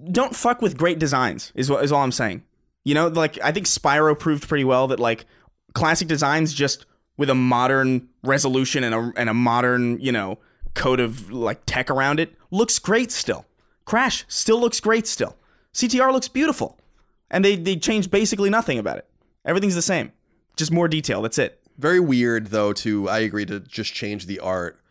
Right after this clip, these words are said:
Speaker 2: 'Cause it took me right out of it.
Speaker 1: Yeah.
Speaker 2: I
Speaker 1: Especially if it's an iconic thing like Tales or, like, or, uh, anything.
Speaker 2: Yeah. Like, I'm a huge Tales fan, and I, I, I,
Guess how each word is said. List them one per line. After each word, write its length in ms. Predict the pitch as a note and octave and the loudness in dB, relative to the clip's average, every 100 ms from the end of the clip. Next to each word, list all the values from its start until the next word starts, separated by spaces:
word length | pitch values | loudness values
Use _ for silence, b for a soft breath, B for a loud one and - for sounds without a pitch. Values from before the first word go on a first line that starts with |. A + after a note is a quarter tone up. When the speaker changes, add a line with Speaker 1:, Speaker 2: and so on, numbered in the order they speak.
| _ _ _ _ - | _ _ _ _ -4
Speaker 2:
'Cause 100 | F3 | -2
it 60 | F3+ | 0
took 140 | C4+ | 0
me 80 | A#3 | 2
right 140 | A3 G#3 | 2 2
out 160 | B3 | 2
of 100 | B2 | 0
it. 180 | F2 D#2+ - | -4 -8 -4
Speaker 1:
Yeah. 280 | G3 A#2 - _ _ _ | -2 -2 -4 _ _ _
Speaker 2:
I 40 | A#2+ | -4
Speaker 1:
Especially 280 | C4+ D4 D#4 | 0 2 2
if 60 | |
it's 120 | C#4+ | 0
an 40 | C4+ | 0
iconic 360 | B3+ C4 B3+ | -2 0 0
thing 120 | B3 B3 | 0 0
like 160 | D3+ | 0
Tales 300 | - G#2 - | -2 -4 -4
or, 60 | A#2+ | -4
like, 240 | A#2+ B2 | -4 -4
or, 140 | G2+ A#2+ | -4 -4
uh, 440 | A2+ - G#2 G#2 | -4 -4 -6 -2
anything. 340 | G3 B3+ G#2+ D2 | 2 2 2 -4
Speaker 2:
Yeah. 20 | _ _ _ | _ _ _
Like, 300 | B2+ D#3 D#3+ - _ - | 0 0 0 -12 _ -4
I'm 160 | D3+ | 0
a 60 | A3+ | 0
huge 260 | F#3 G#3+ | 0 -2
Tales 260 | - F#3+ A#3 | 2 2 2
fan, 180 | C#3 A#2+ | 0 0
and 80 | A#2+ | 0
I, 100 | B2+ | 0
I, 380 | B2 C3 B2+ B2+ | 0 -2 0 0
I, 180 | C3 | 0